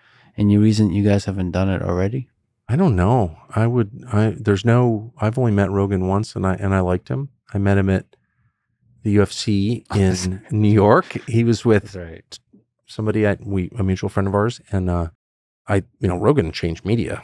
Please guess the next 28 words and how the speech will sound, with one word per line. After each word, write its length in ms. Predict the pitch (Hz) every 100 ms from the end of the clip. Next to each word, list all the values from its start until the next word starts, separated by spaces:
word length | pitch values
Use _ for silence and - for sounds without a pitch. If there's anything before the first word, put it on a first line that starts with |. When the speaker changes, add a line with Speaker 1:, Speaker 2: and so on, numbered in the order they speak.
| - -
Speaker 2:
I 40 |
mean, 840 | 95 92 - - 107 - - 156 -
maybe 240 | - 107 101
more 160 | 87
than 140 | 80 85
anybody. 580 | 98 90 - 85 107 - _ _ _ _ _ _ -
And 120 | 113
he 80 | 104
did 260 | 92 147
it. 240 | 143 117 _ _ _
What 160 | 120 113
I 80 | 107
love 280 | 117 139
about, 220 | 127 110 113
what 100 | 107
I 60 |
admire 320 | 98 104 127
about 200 | 123 95
Rogan 260 | 101 120 98
without 240 | 80 113
knowing 280 | 101 98 87
him 120 | 78
beyond 360 | 80 87 85 85
meeting 220 | 90 87
him 160 | 92 92
that 160 | 82
one 160 | 90 85
time. 300 | - 87